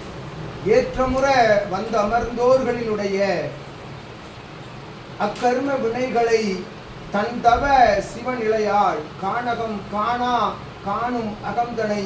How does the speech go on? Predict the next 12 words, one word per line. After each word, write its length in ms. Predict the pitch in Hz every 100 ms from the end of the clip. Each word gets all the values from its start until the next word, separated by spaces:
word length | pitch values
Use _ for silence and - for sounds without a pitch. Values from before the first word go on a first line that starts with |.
| 175 170
வனமாக 540 | 190 208 220 240 226 226 190 180 190
மாற்றி 500 | 208 - - 214 202 147 - - - -
தனம் 380 | 180 226 233 214
தேடா 460 | 208 240 262 262 262 233 202 -
தவமது 500 | 240 254 247 220 214 214 208
தேடிய 480 | 233 262 254 220 214 202 170 - - - 202
அற்புத 380 | 196 - 247 247 214 -
சித்தனது 680 | 226 - 262 247 226 208 202 185 - 165
ஆற்றலின் 520 | 202 - 220 202 190 175 151
மூலம் 400 | 220 262 254 208 135 - - 185
வினைகளை 480 | 214 247 226 208 190 151 165
வேறறுத்த 720 | 247 269 247 214 - -